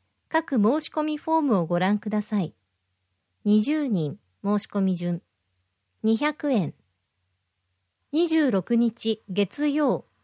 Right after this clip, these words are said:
正午から午後一時、一時から二時、子ども食堂。日程により異なります。各申し込みフォームをご覧ください。各十五人、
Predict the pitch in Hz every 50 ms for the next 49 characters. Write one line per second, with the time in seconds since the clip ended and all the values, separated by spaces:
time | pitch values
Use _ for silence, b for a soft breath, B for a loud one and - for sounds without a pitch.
0 | _ _ - - - 349 381 381 339 311 262 - 214 202 190 185 185 190 277 285
1 | 240 226 185 170 165 - - 254 220 196 175 135 - _ _ _ _ _ _ _
2 | _ _ _ _ - - 226 220 - 349 349 330 330 311 - - 202 185 180 170
3 | 175 208 254 254 - - 151 - _ _ _ _ _ _ _ _ _ _ _ _
4 | - 233 226 220 311 339 339 349 330 - 330 320 320 - 269 214 196 170 156 143
5 | - _ _ _ _ _ _ _ _ _ _ _ _ _ _ _ _ _ _ _
6 | _ - 220 214 208 _ - 311 311 311 302 311 311 302 285 294 - - 233 -
7 | 254 247 247 247 233 233 220 214 214 226 - - _ _ _ _ _ _ _ _
8 | _ _ - 330 339 330 - 285 220 208 233 285 285 - - 294 294 302 294 -
9 | - 302 302 285 262 226 190 170 151 180 185 190 202 214 202 - - 202 208 202
10 | - - 202 190 165 - _ _ _ _ _ _ _ _ _ _ _ _ _ _
11 | _ _ _ _ _ - - 320 311 - - 220 190 170 220 285 294 262 214 202
12 | 214 214 208 175 147 147